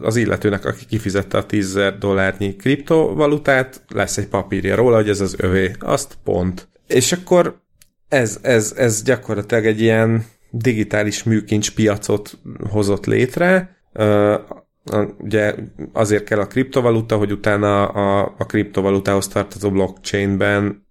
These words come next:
megjelenjen, és ugye örökre ott maradjon az a bejegyzés, hogy ez itt most a tiéd, ez a digitális állomány.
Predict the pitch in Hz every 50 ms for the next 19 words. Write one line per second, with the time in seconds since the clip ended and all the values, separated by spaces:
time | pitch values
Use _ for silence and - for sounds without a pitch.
0 | _ - 113 107 101 98 87 95 95 92 95 95 95 98 95 95 101 95 - -
1 | 104 98 98 98 101 95 95 92 95 - 104 98 95 90 92 - 98 95 98 98
2 | 92 98 98 98 98 95 101 90 92 95 87 90 92 87 92 104 101 95 - -
3 | - 95 98 95 92 - _ _ _ _ - - - 92 90 95 92 92 - 98
4 | 98 - - - 98 - - 92 85 87 90 92 92 90 - - _ _ _ _
5 | - - 92 90 90 92 90 90 92 95 95 _ _ - - - 92 101 90 92
6 | 92 92 98 95 95 98 - - 87 98 98 101 113 123 135 143 151 160 165 170
7 | -